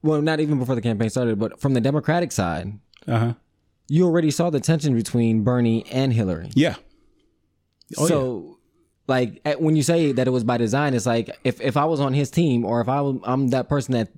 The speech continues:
Speaker 1: that knows this knowledge about Ronald Reagan's campaign and how it worked, and, and, and then you, it's like a, it's like a red flag. Ooh.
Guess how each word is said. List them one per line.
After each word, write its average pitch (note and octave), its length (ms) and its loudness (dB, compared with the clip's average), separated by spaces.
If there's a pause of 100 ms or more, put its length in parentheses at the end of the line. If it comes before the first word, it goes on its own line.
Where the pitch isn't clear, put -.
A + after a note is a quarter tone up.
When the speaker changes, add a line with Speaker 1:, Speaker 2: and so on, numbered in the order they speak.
(120)
Speaker 1:
that C3 160 0
knows C3+ 400 2
this B2 240 0
knowledge C3 300 -2
about A2+ 200 0
Ronald A2+ 300 -2
Reagan's A#2 260 0
campaign A#2+ 400 -2
and G2 100 0
how A#2 220 0
it G#2+ 60 -6
worked, B2 340 -2
and, G#2 220 -2 (300)
and, A#2 360 0 (440)
and C3 160 0
then C#3 140 0
you, C#3 240 2
it's D3 140 -2
like C3 200 0
a, B2+ 100 0
it's A#2+ 220 -4
like C3 160 -2
a - 20 0
red C3+ 200 0
flag. C3 360 0
Ooh. A#3 300 -4